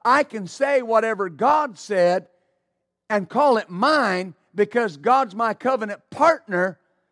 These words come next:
who said, "I can't change, and what I've said about you, I've said about you, and nothing will change it."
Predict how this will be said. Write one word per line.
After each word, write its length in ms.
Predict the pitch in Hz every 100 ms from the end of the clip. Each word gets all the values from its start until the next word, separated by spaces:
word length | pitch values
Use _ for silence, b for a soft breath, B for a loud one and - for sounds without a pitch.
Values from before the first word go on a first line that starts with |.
| _ -
who 160 | 247
said, 400 | 202 254 247 202 -
"I 200 | 233 285
can't 440 | 254 - 269 240 -
change, 680 | - 294 302 202 190 180 _ _
and 200 | 214 220
what 200 | 254 254
I've 240 | 233 202
said 460 | - 277 302 285 247 -
about 500 | 220 202 262 240 220
you, 380 | 277 320 247 -
I've 240 | 220 214
said 320 | - 277 277
about 440 | 240 214 302 294 202
you, 300 | 190 196 190 b
and 140 | 202 208
nothing 300 | 262 277 277
will 80 | 269
change 340 | 294 294 220
it." 120 | 131